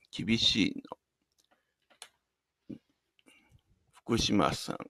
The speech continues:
これからやねと、大阪はと。辰巳幸太郎さんもね、本当に、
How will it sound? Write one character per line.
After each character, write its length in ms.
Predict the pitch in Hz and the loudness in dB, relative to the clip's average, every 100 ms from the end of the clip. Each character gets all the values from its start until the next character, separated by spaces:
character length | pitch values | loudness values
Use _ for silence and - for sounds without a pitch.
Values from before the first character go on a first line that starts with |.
| - | -6
こ 160 | 101 | 2
れ 100 | 101 | 2
か 220 | 98 107 | 2 4
ら 240 | 92 90 87 | 6 8 6
や 160 | 62 | 4
ね 180 | 52 50 - | 0 -6 -4
と、 160 | - - - | -4 -4 -6
大 180 | 85 | -2
阪 340 | 82 85 82 - | -2 -4 -6 -6
は 180 | - - | -6 -8
と。 120 | - - _ _ _ _ _ _ _ _ _ _ - - 78 | -12 -16 _ _ _ _ _ _ _ _ _ _ -16 -12 -8
辰 240 | - 90 92 | -4 2 6
巳 100 | 90 | 6
幸 160 | 104 | 8
太 200 | 101 107 | 10 12
郎 80 | 101 | 12
さ 120 | 110 | 10
ん 60 | 98 | 6
も 80 | 82 | 10
ね、 180 | 120 | 12
本 340 | 101 87 95 98 | 10 6 2 4
当 160 | 104 | 6
に、 320 | 101 101 101 | 8 10 8